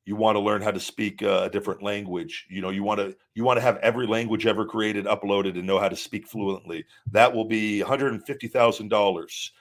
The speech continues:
Boom, buy it, upload it into the program, and bam. Like, I really think at some point, and that, that's, oh, probably, a, I would like to think a long ways away. But things like, I just can see that being with, you know, or things to come, you know,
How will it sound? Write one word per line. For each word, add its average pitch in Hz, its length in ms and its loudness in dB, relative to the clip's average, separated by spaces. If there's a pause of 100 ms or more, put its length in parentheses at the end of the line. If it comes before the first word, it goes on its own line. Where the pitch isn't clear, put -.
(240)
Boom, 143 220 0
buy 113 240 10
it, 117 100 4
upload 107 360 0
it 101 120 -2
into 98 160 -6
the 92 80 -6
program, 95 580 -2
and 95 200 -12
bam. 87 320 -4 (320)
Like, 104 120 6
I 117 100 8
really 120 300 2
think 117 260 -6
at - 100 -16
some 107 240 -6
point, 104 320 -6
and 98 80 -6
that, 113 180 0
that's, 110 320 -2
oh, 87 220 -10 (280)
probably, 98 340 2
a, 87 40 -6 (800)
I 90 80 -10
would 82 140 -10
like 117 220 0
to - 60 -20
think 82 200 -10
a - 20 -10
long 78 240 -6
ways 82 240 -12
away. 78 320 -8 (420)
But 131 160 -4
things 185 240 2
like, 165 200 2
I 143 80 6
just 139 240 -6
can 127 160 -14
see 139 240 -4
that 127 340 4
being 110 460 -2
with, 104 200 -4 (460)
you 110 100 -6
know, 90 300 -2 (800)
or 127 160 2
things 139 380 -6
to 127 100 -8
come, 131 540 2
you 120 80 -8
know, 104 380 2